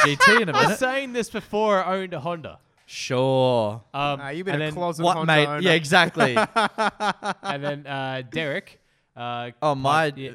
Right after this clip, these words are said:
Speaker 2: y-,
Speaker 1: father dearest.
Speaker 2: your old, your old man. Uh, G T forties were totally iconic to our generation. Every kid had a model G T forty in the sixties.
Speaker 1: I didn't know they invented cars when Dad grew up.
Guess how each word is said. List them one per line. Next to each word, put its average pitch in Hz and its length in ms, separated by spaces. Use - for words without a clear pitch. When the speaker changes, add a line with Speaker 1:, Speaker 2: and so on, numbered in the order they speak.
Speaker 2:
y-, 131 60
Speaker 1:
father 123 240
dearest. 123 300
Speaker 2:
your 131 200
old, 123 240
your 123 160
old 120 140
man. 120 300
Uh, 120 360
G 185 220
T 185 180
forties 143 500
were 131 80
totally 151 360
iconic 123 420
to 117 100
our 104 100
generation. 98 640
Every 123 240
kid 123 220
had 107 180
a 104 60
model 101 240
G 95 180
T 95 160
forty 98 320
in 90 60
the 92 100
sixties. 131 520
Speaker 1:
I - 60
didn't 320 160
know 160 120
they 113 140
invented 120 420
cars 113 280
when 104 80
Dad 95 240
grew 90 160
up. - 180